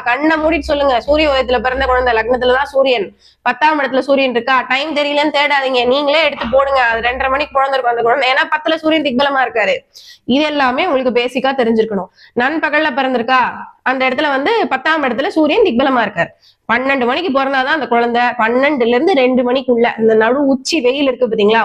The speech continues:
உச்சிக்காலம்னு சொல்லுவோம் நம்ம, உச்சிக்கால பூஜைன்னு எல்லா கோயில்கள்லயும் உச்சிக்கால பூஜை நடக்குது. அந்த பீரியட் சூரியன் ஃபுல் ஸ்ட்ராங்கா இருப்பார், அவர் பத்தாம் இடத்துல இருப்பார். அந்த நேரம்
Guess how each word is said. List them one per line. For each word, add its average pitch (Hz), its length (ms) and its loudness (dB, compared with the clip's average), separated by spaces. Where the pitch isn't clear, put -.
உச்சிக்காலம்னு 277 720 -2
சொல்லுவோம் 240 260 2
நம்ம, 226 160 4
உச்சிக்கால 262 460 2
பூஜைன்னு 247 320 2
எல்லா 285 180 2
கோயில்கள்லயும் 285 460 0
உச்சிக்கால 269 360 0
பூஜை 208 240 2
நடக்குது. 190 260 -2
அந்த 277 220 -2
பீரியட் 339 500 0
சூரியன் 349 440 2
ஃபுல் 320 280 2
ஸ்ட்ராங்கா 294 360 0
இருப்பார், 202 260 -2
அவர் 320 240 -2
பத்தாம் 254 340 0
இடத்துல 247 240 0
இருப்பார். 208 260 -2
அந்த 285 220 -2
நேரம் 311 280 2